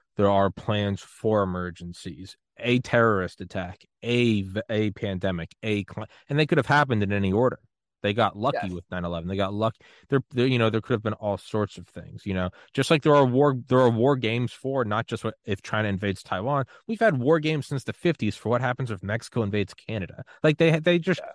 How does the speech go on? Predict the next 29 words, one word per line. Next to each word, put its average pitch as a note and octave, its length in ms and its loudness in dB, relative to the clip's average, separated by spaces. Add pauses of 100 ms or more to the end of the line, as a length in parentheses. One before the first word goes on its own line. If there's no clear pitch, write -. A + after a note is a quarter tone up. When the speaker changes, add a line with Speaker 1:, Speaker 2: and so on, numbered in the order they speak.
(240)
Speaker 1:
that's F3+ 120 0
part F3+ 200 2
of C#3+ 80 2
the B2 40 0
preparation. A#2 680 -2
And B2+ 120 0
it's, - 180 -8 (180)
it's C3+ 220 -6
not D#3+ 240 4
all D3+ 200 6
evil. C3 360 0
Unfortunately, A2+ 540 -4
there G#2 140 -4
are A#2 160 -4
some G#2 340 -10 (100)
evil G2 240 0
demons G2 420 -2
at F#2 120 -4
the F#2+ 60 -12
top G2 320 -4
who, G2+ 160 -2 (440)
who A2+ 100 0
do C#3 220 2
use C#3 260 4
it - 120 -8
for G#2 100 -8
that G2+ 180 -6
case. G2+ 320 -2
And A2 160 0